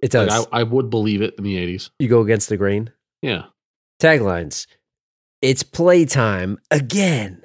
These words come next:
Speaker 2: Mm, I don't like that. I don't like the agains in, in, in these things.
Speaker 1: This fall, Chucky rules.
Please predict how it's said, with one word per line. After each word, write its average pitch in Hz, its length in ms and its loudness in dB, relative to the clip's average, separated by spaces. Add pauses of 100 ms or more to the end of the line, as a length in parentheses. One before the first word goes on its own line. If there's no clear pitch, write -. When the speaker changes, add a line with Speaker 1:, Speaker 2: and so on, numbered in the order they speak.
(180)
Speaker 2:
Mm, 101 680 -6
I 104 60 -6
don't 113 120 0
like 110 200 -4
that. 92 180 -4
I 95 80 -6
don't 123 100 2
like 123 120 0
the 113 140 -4
agains 98 720 -6
in, 101 200 -10
in, 101 260 -6
in 107 120 -10
these 98 200 -10
things. 90 400 -12 (460)
Speaker 1:
This 123 240 0
fall, 98 560 2
Chucky 110 480 -2
rules. 87 800 -6